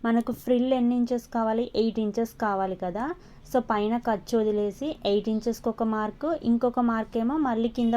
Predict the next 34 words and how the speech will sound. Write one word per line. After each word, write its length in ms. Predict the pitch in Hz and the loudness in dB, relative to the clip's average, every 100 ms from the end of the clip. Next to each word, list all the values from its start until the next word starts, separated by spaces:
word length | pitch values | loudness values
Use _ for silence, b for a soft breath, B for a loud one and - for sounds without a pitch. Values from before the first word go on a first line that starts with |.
| 233 | 2
ఫోల్డ్ 240 | 233 220 220 | 2 2 2
చేయడానికి 380 | 214 214 220 277 | 0 -2 -2 -2
ఇంకొక 260 | 269 240 240 208 | -2 -2 0 0
హాఫ్ 160 | 202 208 | 0 -4
ఇంచు, 240 | 196 175 165 B B B 202 | -6 -6 -10 B B B -2
అంటే 220 | 208 202 294 254 | 0 0 0 0
మనం 180 | 220 220 208 | 0 -2 -2
నైన్ 260 | 202 214 220 | 0 0 0
ఇంచెస్ 320 | 214 208 240 254 | 0 -2 -2 -2
or 60 | 226 202 | -2 0
నైన్ 160 | 196 202 | -2 -2
అండ్ 120 | 196 196 | -2 -4
హాఫ్ 140 | 202 | -4
ఇంచెస్ 260 | 190 196 202 196 | -6 -6 -6 -4
అయితే 160 | 233 247 | -4 -2
తీసుకోవాలి. 600 | 247 - - 175 165 165 - - B B B B - 240 | -4 -4 -2 0 0 -2 -8 -16 B B B B -4 0
ఈ 40 | 233 | 2
విధంగా 320 | 233 240 254 254 | 2 2 2 2
నేనైతే 400 | 240 226 220 277 359 349 320 - - | 0 0 -2 -2 -2 -4 -10 -12 -4
తీసుకొని 520 | 233 226 - 220 220 285 226 | -2 -2 -2 -2 0 -2 -2
ఎలా 140 | 226 226 | 0 0
పెట్టాలో 320 | 220 220 214 247 | -2 -2 -2 0
ఇట్లా 160 | 240 226 220 | 0 -2 -2
చూపిస్తున్నాను. 580 | 202 202 - 196 190 202 | -4 -6 -4 -4 -2 -4
ఈ 20 | 202 | -4
విధంగానైతే 500 | 202 202 202 196 214 220 | -2 -2 -2 -4 -4 -2
మనం 160 | 208 381 403 - | -2 -4 -6 -4
ఫ్రిల్ 260 | 254 220 196 | -2 0 -2
అయితే 160 | 190 254 | -2 -2
పెట్టేసుకోవాలి. 560 | 262 170 - 170 165 190 B B B B 240 | -2 -4 -6 -8 -8 -10 B B B B -2
ఇప్పుడు 220 | 240 240 247 | 2 2 2
ఈ 40 | 277 | 2
పార్ట్ను 360 | 277 262 254 262 247 | 2 2 2 2 2
మనము 280 | 240 240 | 2 2